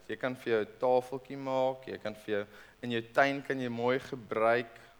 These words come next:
Ons, dis mos nou die hele nuwe kry van palette in die tuin, jy weet, in die mure sit, en jy maak jou eie tuintjie in 'n palet,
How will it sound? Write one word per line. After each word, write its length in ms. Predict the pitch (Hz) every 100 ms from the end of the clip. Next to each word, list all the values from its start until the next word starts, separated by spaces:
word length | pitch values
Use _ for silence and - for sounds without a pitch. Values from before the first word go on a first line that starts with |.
| -
Ons, 280 | 107 - -
dis 160 | 117 123
mos 80 | 127
nou 120 | 123
die 100 | 123
hele 140 | 123
nuwe 240 | 135 131 143
kry 360 | - 131 127 117
van 220 | 120 110
palette 500 | 123 110 104 - 113
in 100 | 107
die 160 | 110
tuin, 280 | - 107 107
jy 100 | 107
weet, 240 | 107 113 117
in 60 |
die 80 | 113
mure 440 | 104 107 110 107
sit, 380 | 104 - - 104 - -
en 200 | 98 98 - - - - - - _ -
jy 100 | 107 107 - _ _ _ -
maak 280 | 107 110
jou 100 | 123
eie 140 | 107 117
tuintjie 440 | 117 110 107 117
in 120 | 101
'n 40 | 104
palet, 400 | - 95 92